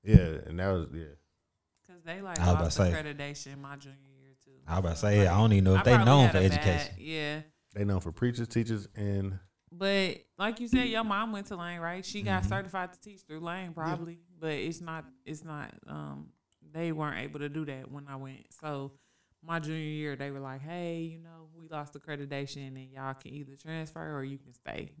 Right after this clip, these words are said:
Speaker 2: But if you transfer, you gonna lose credits
Speaker 3: Lose
Speaker 2: 'cause
Speaker 3: credits.
Speaker 2: they not gonna."
Speaker 3: And that happened with a
Speaker 4: A
Speaker 3: lot of
Speaker 4: lot
Speaker 3: people.
Speaker 4: I was about to say, even outside of teaching, though, a lot of credits won't transfer anyway,
Speaker 2: From
Speaker 4: just in general
Speaker 2: Lane.
Speaker 4: from Lane.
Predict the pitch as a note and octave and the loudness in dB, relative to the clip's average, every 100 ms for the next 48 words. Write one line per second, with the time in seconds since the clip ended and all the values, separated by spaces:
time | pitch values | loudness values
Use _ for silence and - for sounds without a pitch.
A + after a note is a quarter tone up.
0 | D3+ C3+ C#3 C#3 - D3 C#3 C#3 C#3+ C3+ | -14 -12 -12 -14 -16 -16 -10 -8 -8 -10
1 | C3+ C3+ C#3 _ F3 D#3 D#3 D#3+ C#3+ - | -14 -20 -20 _ -4 -4 -2 -4 0 0
2 | F3 - D#3 D#3+ D3 C#3+ - F#2+ A#2+ B2 | 0 -2 -6 -6 -6 -6 4 10 12 12
3 | A2+ G#2 F#2+ G2 B2 C3+ A2+ G#2+ E2+ E2 | 12 12 10 12 12 12 12 12 10 4
4 | F2+ B2+ A2 F#2+ F2 F#2 F2+ A2+ E3+ B2 | 4 4 6 4 4 2 4 6 6 2
5 | G2+ - G#2+ G#2+ A2 F#2+ F2+ A#2 G#2+ F2+ | 2 4 4 6 2 2 2 0 0 0
6 | F2 G2 G2+ A2+ F#2 - G#2+ E2 F2 F#2 | 0 2 4 4 4 4 4 2 -2 -2
7 | E2 F#2+ F2 D#2+ F2+ F2+ - F#2 E2+ D2 | 0 0 0 -2 -2 -2 -2 -2 0 -4
8 | D2 F2+ - _ - F#2+ - - G1+ G1+ | -6 -8 -12 _ -8 -6 -4 -4 -4 -4
9 | - - G1+ G1+ G1+ | -6 -8 -12 -12 -12